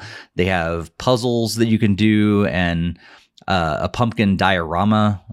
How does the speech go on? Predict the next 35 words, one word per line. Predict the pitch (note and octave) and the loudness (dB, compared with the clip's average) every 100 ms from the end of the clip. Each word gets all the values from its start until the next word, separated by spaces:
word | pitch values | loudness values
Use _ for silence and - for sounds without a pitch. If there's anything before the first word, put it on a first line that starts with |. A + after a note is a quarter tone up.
| - | -6
and | F2+ F2+ D#2 | 0 2 2
all | G2+ | 0
this | G2 F#2 | 0 -2
different | F#2+ F2+ E2 | -2 -4 -2
stuff, | G2+ F2+ - - | 0 -2 -2 -4
um, | F#2 F2 | -2 0
that's | F2 E2 | 0 0
on | E2+ | -2
there. | E2+ E2 | 0 -2
So | - F2+ | -2 -2
just | F2+ - | 0 0
head | G#2 | 0
over | F#2+ F#2 | 0 -2
to | |
play | E2+ - G#2 | -2 -2 0
dot, | G#2 F2+ _ - | 0 -4 _ -10
play | - C3 | 0 2
dot | C3+ G#2+ | 4 2
nintendo | F#2+ F2+ G#2+ A2 G#2+ | 0 -2 0 2 2
dot | F#2+ C#2+ - | 2 -2 -2
com, | A2 A2 A2+ - - - | 0 0 -2 -8 -20 -10
and | - G2 F#2 | -2 2 2
you | |
can | F#2 F#2 | 0 -2
see | - F#2 | 0 2
all | D#2 F#2 | 2 2
the | F2+ | 0
different, | F2+ - F2 F2 - | -2 0 -2 -2 -2
uh, | F2+ F2 | 0 0
things | E2+ F2 F2 | -2 -2 0
that | F2 | -2
Nintendo | E2+ E2+ F2+ E2+ | -2 0 0 0
has | D#2+ E2 | 0 -2
there | - F2 E2+ | -2 -2 -2
for, | - F2+ E2+ | -4 -2 -2